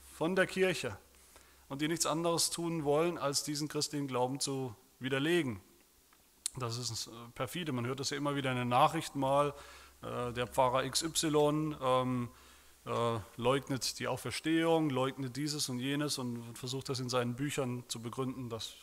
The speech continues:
wieso das alles Humbug ist, was die Kirche da glaubt. Ähm, das gibt's so in anderen Religionen s-, sehr, sehr wenig, sehr selten.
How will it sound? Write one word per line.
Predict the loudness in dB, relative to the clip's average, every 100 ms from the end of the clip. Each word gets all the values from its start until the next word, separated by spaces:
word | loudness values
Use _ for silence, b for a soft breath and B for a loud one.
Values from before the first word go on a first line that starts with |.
| -18
wieso | -14 -10 -8
das | -8
alles | -6 -6 -4 -2
Humbug | -2 -4 -4 -6
ist, | -4 -4
was | -4 -4 -4 -6
die | -10
Kirche | -8 -8 -8
da | -10
glaubt. | -6 -6 -8 -14 -20 B B B B B B -6
Ähm, | -2 0 0 -2 -6 -20 _ -6
das | 0 0
gibt's | 4 4
so | 4 4
in | 2
anderen | 0 0 0
Religionen | 2 0 2 2 2 2 -2 -12 -10
s-, | -8 -8 -10 -8
sehr, | -2 2 2 0 -6
sehr | -2 0 0
wenig, | 0 0 -4 -10 -16 -18
sehr | -12 -8 -4
selten. | -4 -4 -8